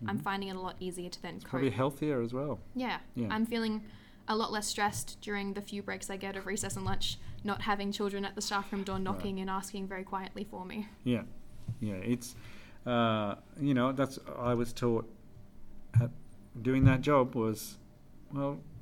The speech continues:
Speaker 2: like, what are you, what are you thinking? Like, you can't take care of them outside of school.
Speaker 1: Mm.
Speaker 2: So why don't you just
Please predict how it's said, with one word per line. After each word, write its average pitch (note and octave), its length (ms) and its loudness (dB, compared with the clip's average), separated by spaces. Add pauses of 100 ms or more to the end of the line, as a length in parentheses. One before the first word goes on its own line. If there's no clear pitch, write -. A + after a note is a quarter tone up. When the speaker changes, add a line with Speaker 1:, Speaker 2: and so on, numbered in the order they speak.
(180)
Speaker 2:
like, B2+ 120 -8 (320)
what D3 140 -2
are C#3+ 40 2
you, C3+ 80 0
what D3 120 2
are D3 40 2
you C#3 100 2
thinking? C3+ 400 -2
Like, F#2+ 160 -8
you B2 60 -4
can't A#2+ 320 0 (260)
take A2+ 240 -6
care G#2+ 280 0
of C#3 180 -2
them G2+ 160 -6
outside A#2 380 -2
of - 80 -6
school. C3 600 0
Speaker 1:
Mm. B3 200 -2 (340)
Speaker 2:
So B2+ 200 4
why C3+ 140 6
don't C#3+ 120 6
you C3 40 6
just B2+ 220 4